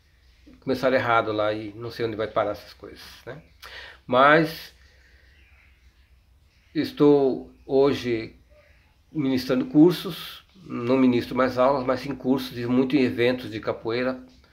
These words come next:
presenciar meus amigos, jogar capoeira, estou na ativa ainda, jogando capoeira.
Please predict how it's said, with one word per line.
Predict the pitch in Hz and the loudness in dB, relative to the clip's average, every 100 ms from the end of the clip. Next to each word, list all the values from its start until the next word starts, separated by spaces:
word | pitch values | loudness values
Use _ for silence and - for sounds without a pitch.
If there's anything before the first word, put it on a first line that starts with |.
| _ _ _ | _ _ _
presenciar | - 107 120 - 120 | -10 -6 -6 -2 -2
meus | 117 113 | 0 -2
amigos, | 120 110 123 139 135 107 | -2 0 0 -2 -4 -4
jogar | 113 113 | -2 0
capoeira, | 113 110 110 113 | -2 -6 -6 -6
estou | 113 - | -8 -6
na | 113 107 | -4 -4
ativa | - 123 110 | -4 -4 0
ainda, | 117 117 127 131 151 - - - - _ - | -2 -2 -2 -2 -2 -6 -18 -20 -20 _ -12
jogando | 107 110 107 | -8 -8 -8
capoeira. | 104 113 139 117 120 147 | -8 -6 -2 0 0 -2